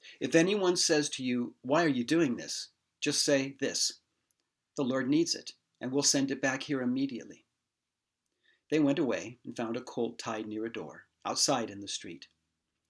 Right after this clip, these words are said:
As they were untying it, some of the bystanders said to them, "What are you doing, untying the colt?" They told them what Jesus had said,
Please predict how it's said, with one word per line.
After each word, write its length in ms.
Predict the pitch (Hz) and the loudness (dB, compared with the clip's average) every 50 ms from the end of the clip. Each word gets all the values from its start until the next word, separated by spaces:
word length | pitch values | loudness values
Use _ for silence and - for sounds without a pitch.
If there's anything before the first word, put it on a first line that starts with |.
| _ _ - - - - - | _ _ -20 -20 -20 -6 0
As 160 | - 151 143 | 2 2 6
they 120 | 156 175 175 | 8 8 8
were 180 | 170 170 165 - | 8 8 6 6
untying 580 | 160 202 233 233 - 170 147 127 120 120 120 | 4 2 2 2 2 0 0 2 2 2 0
it, 100 | 120 120 | 0 0
some 200 | - - 151 151 | 0 2 2 2
of 80 | 165 170 | 0 0
the 100 | 170 160 | -2 0
bystanders 720 | 139 139 135 143 143 - - 131 123 120 120 120 113 - | 2 2 2 2 0 -2 -2 -4 -4 -4 -4 -4 -4 -2
said 180 | - 123 117 117 | -2 -2 -4 -4
to 60 | 117 117 | -4 -6
them, 340 | 113 117 113 110 110 - - - - - _ - | -6 -6 -6 -6 -8 -10 -14 -16 -18 -16 _ -6
"What 160 | - 151 175 | -4 -4 -4
are 40 | 190 | -4
you 100 | 214 180 | -8 -6
doing, 460 | 175 220 208 143 92 78 - - - _ _ - | -4 -2 -2 -2 -2 -4 -8 -12 -16 _ _ -6
untying 420 | 120 120 117 - 131 120 107 104 | -6 -4 -4 -4 -4 -6 -6 -6
the 80 | 98 - | -10 -12
colt?" 360 | - - 101 80 - - - _ _ _ _ _ _ _ _ _ _ _ _ _ _ _ _ _ _ _ _ _ - | -10 -10 -10 -10 -10 -12 -18 _ _ _ _ _ _ _ _ _ _ _ _ _ _ _ _ _ _ _ _ _ -6
They 80 | 165 | -6
told 280 | 170 - - 170 160 147 | -4 0 2 2 4 4
them 120 | 147 143 | 4 2
what 120 | 139 123 123 | 2 0 -2
Jesus 400 | - 113 98 101 - - - - | -4 -6 -6 -6 -6 -8 -6 -6
had 160 | - - - | -6 -6 -4
said, 320 | - - 78 64 - - | -6 -6 -6 -8 -10 -12